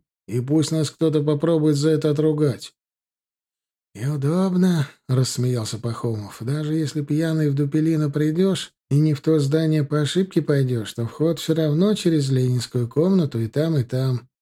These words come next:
«Как хорошо. Давайте подведём итог»,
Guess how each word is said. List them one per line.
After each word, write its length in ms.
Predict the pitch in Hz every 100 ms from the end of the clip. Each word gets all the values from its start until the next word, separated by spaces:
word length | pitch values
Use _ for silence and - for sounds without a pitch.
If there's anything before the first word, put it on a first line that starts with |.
| _ _ -
«Как 360 | 123 156 151 - -
хорошо. 720 | - 110 143 156 - 98 85 - _
Давайте 460 | - 110 143 190 -
подведём 580 | 156 156 147 147 170 147
итог», 460 | 135 123 - -